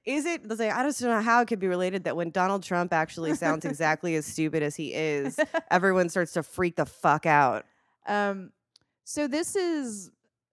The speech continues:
Speaker 2: a-, an extraordinary thing. So Brett Kavanaugh, who has been, uh, sworn in as a Supreme Court justice, um, believes that, and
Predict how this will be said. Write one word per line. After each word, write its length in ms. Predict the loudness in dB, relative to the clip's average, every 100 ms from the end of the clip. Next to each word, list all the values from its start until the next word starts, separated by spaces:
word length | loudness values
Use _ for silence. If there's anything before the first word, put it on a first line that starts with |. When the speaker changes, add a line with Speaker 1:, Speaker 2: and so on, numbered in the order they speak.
| _ -20 -18 -8
Speaker 2:
a-, 320 | -6 -6 -8
an 100 | -10
extraordinary 760 | -10 -14 -6 -4 -4 -4 -6 -6
thing. 260 | -10 -12
So 360 | -8 -2 -2 -4 _
Brett 280 | -2 0 -2
Kavanaugh, 880 | -6 -4 -2 -2 -2 -2 -2 -4 -6
who 540 | -6 -4 -2 -2 -4 -6
has 220 | -10 -10
been, 480 | -10 -6 -6 -6 -8 -4
uh, 320 | 0 0 0
sworn 420 | -4 -6 -4 -2
in 320 | -4 -6 -8
as 240 | -8 -8 -6
a 100 | -8
Supreme 320 | -8 -10 -6
Court 220 | -4 -4
justice, 600 | -4 -6 -6 -6 -6 -10 _ _ _ _ _ 0
um, 540 | 4 4 2 -2 -10 -16 _ _ _ _ -20 -20 -12 -2
believes 720 | 0 2 0 0 -2 -4 -6
that, 540 | 2 4 4 4 4 2
and 200 | 0 -2